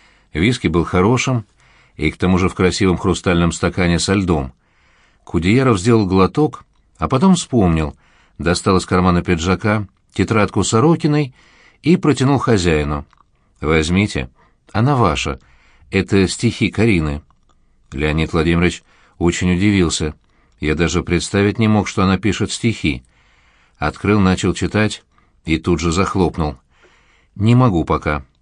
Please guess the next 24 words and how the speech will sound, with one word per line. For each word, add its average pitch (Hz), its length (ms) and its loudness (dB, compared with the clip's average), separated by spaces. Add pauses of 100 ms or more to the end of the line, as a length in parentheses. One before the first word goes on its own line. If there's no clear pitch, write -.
(220)
Но 90 180 -2
то, 156 140 0
что - 160 -2
я 160 160 4
увидел, 160 400 2 (460)
по-моему, 185 520 4 (120)
неплохо. 92 640 0 (480)
С - 100 -16
точки 90 300 -2
зрения 90 300 2
стихосложения 98 880 0
неплохо. 80 600 -2 (180)
Хотя 85 300 -4
я 175 60 2
не 127 100 0
специалист, 123 640 0 (640)
но 165 360 4
мысль 147 420 2
и 135 40 2
поэзия, 147 460 2
на 104 120 0
мой 110 160 2
непросвещенный 110 680 0
взгляд, 151 360 -2